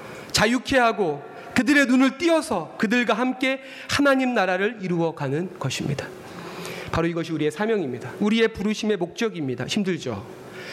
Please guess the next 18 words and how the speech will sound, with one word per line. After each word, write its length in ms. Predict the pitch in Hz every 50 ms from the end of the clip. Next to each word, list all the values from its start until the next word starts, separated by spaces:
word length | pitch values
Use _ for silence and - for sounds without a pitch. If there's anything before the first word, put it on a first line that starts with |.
| - -
설교를 360 | - - 262 269 269 262 254 -
준비하는 400 | - 196 175 196 190 185 180 170
동안 160 | 165 156 143
힘들었습니다, 540 | 220 240 247 214 170 - - - 104 107 104
저는. 260 | - - 120 110 107 - - - - - - -
"야, 200 | - - - - - -
참 160 | - 226 233
힘들다. 520 | 254 285 277 311 269 214 190 147 135 - - - - - - - - - - - - - -
우리가 320 | - - 202 233 220 233 -
가야 240 | 165 180 190 208 208
하는 240 | 208 214 214 214
길이 400 | - 208 202 220 226 233 233 220 - - - -
참 200 | - - - 220
힘들다." 440 | 269 269 262 277 240 175 170 139 139 - - -
오늘 120 | - 180 175
고재근 280 | 185 170 175 196 196 170
성도님 320 | 196 190 185 185 185 180
기도처럼 540 | - 185 208 190 190 - 190 185 190 190